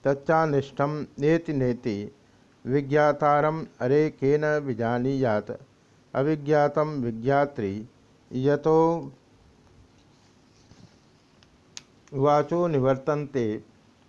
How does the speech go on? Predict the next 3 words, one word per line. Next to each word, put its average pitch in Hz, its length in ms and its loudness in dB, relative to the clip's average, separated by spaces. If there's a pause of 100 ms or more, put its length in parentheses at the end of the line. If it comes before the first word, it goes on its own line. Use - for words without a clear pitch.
(920)
अप्राप्य 156 580 0
मनसा 127 520 -2
सह 120 540 -4